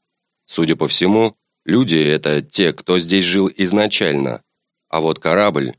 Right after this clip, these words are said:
пририсовали потом. Его изобразили одним из самых последних. Это интересно. Это то, что мне нужно.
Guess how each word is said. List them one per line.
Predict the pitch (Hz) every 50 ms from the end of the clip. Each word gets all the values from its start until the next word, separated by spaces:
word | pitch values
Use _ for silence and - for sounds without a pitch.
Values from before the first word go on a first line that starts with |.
| _ _ _ _ _ _
пририсовали | - 104 117 113 110 117 - - 110 110 107 101 95 98
потом. | 95 - 107 - - 78 69 65 62 57 53 _ _ _ _ _ _ _ _ _ _
Его | 73 80 80 87 85 82
изобразили | 73 78 85 78 82 85 85 90 110 92
одним | 80 76 73 78 82 82 80
из | 78 -
самых | - - 87 85 85 76 69 -
последних. | - 76 73 - - 71 69 62 64 60 58 - _ _ _ _ _ _ _ _ _ _ _
Это | 69 71 69 69 78
интересно. | 82 95 95 - 120 104 82 71 71 - 82 82 78 64 58 - _ _ _ _ _ _ _ _ -
Это | 82 87 92 - 117 110
то, | - 104 95 95
что | - - - 113
мне | 117 120 123
нужно. | 123 131 120 80 - 69 64 60 58